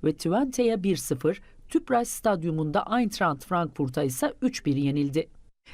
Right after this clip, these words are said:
Beşiktaş güvenlik sebepleri nedeniyle Macaristan'da oynadığı Maccabi Tel Aviv'e de üç bir kaybetti. Siyah beyazlı takım evinde Malmö'yü iki bir,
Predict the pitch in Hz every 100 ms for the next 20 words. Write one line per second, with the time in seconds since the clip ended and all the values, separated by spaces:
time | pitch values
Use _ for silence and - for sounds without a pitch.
0 | - 160 - - 175 - 180 147 139 233
1 | - 254 233 247 233 220 202 190 180 160
2 | 143 139 139 139 - 156 - 214 285 208
3 | 180 151 139 151 - 160 131 127 175 135
4 | 127 127 147 202 - - - - 131 127
5 | 143 135 135 - 151 - - - _ -
6 | 233 285 294 285 262 247 262 254 277 285
7 | 220 220 208 208 202 202 175 170 247 233
8 | 214 240 151 180